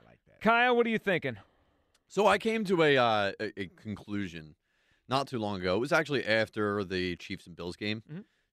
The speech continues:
Speaker 3: that I counted out the Patrick Mahomes and Andy freaking Reid, like,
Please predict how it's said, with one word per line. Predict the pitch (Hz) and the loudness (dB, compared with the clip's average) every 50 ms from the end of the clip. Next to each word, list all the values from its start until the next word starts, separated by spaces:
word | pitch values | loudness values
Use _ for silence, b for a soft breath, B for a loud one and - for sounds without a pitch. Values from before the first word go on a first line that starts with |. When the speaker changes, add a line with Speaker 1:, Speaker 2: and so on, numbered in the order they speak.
| _ _ _ | _ _ _
Speaker 3:
that | 127 117 113 - _ _ | -2 -2 -2 -2 _ _
I | 170 214 | -2 -2
counted | 202 - 202 185 165 139 113 101 | 0 0 0 0 0 0 0 0
out | 104 101 92 - | 0 0 -2 -4
the | - - - - - - - | -12 -18 -18 -20 -20 -20 -12
Patrick | - - 147 135 - - 95 - | -4 -2 -2 -2 -2 -6 -10 -10
Mahomes | 113 104 123 120 107 92 110 | -8 -6 -4 -4 -4 -6 -6
and | 98 92 | -4 -4
Andy | 98 98 98 92 | -4 -4 -4 -6
freaking | - 104 95 90 82 | -6 -6 -6 -6 -4
Reid, | 85 92 92 87 85 80 73 - | -2 -2 -2 -2 -2 -4 -8 -12
like, | 82 80 | -14 -14